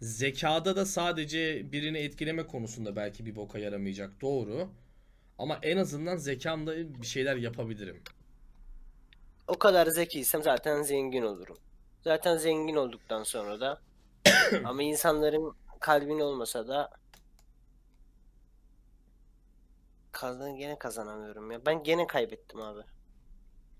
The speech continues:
Speaker 1: <laughs>
Speaker 2: Gene baş-, başa-, başaramadık.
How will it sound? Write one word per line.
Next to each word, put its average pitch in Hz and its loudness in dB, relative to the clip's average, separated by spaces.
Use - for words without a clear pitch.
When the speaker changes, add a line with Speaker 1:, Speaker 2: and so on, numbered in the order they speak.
Speaker 1:
<laughs> - -16
Speaker 2:
Gene 147 4
baş-, - -6
başa-, 127 -2
başaramadık. 180 6